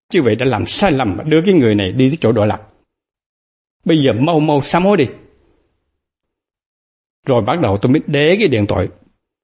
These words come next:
Mới thiệt lớn ra, bên tai cái người chết đó, tám tiếng đồng hồ rồi.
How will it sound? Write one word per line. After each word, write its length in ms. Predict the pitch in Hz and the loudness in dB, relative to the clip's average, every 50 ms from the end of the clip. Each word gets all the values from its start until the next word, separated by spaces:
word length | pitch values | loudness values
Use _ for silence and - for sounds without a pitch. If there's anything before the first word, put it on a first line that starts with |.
| _ _ _ _ _ _ _ _ _ _ _ _ _ _ - | _ _ _ _ _ _ _ _ _ _ _ _ _ _ -2
Mới 200 | 143 147 175 233 233 - | 0 2 2 0 0 0
thiệt 180 | 127 123 120 | -2 -2 0
lớn 200 | 120 135 180 175 | 0 0 0 0
ra, 120 | 143 120 - - - - - _ | -2 -2 -6 -8 -14 -20 -12 _
bên 380 | - 147 151 151 139 131 131 127 - | -2 2 2 4 4 4 2 0 -2
tai 260 | - 120 120 117 107 107 104 | -4 -4 -4 -2 -2 -2 0
cái 100 | - 135 | 2 2
người 160 | 143 113 98 | 2 2 2
chết 140 | 92 - 117 120 | 0 0 -2 -2
đó, 220 | 120 113 113 - - _ _ | -2 -4 -4 -6 -12 _ _
tám 180 | - 127 127 127 131 | -6 -4 -2 0 0
tiếng 140 | 147 156 | 2 2
đồng 140 | 143 101 95 | 2 0 0
hồ 80 | 95 107 | 0 0
rồi. 140 | 104 - | 0 -2